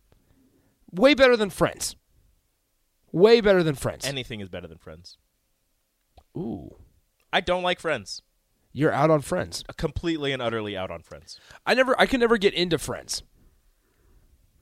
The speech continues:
Speaker 1: Like the show, I should say. Um,
Speaker 2: Hard out on Friends.
Speaker 1: Okay. That makes it simple.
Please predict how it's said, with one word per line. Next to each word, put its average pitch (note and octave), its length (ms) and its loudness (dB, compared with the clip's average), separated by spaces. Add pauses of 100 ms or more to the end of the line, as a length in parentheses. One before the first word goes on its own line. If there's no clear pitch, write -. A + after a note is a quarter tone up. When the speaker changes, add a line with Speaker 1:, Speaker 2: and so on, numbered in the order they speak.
(140)
Speaker 1:
Like D#3+ 160 0
the C#3 60 2
show, A2 340 2
I F2+ 80 -6
should G2+ 200 -6
say. - 240 -14 (880)
Um, C3 460 4
Speaker 2:
Hard D3+ 180 2
out B2 160 0
on G2+ 100 -6
Friends. - 360 -20 (480)
Speaker 1:
Okay. D3+ 320 -2 (420)
That A2+ 140 -10
makes C3 200 -4
it C3+ 80 -10
simple. A#2+ 340 -4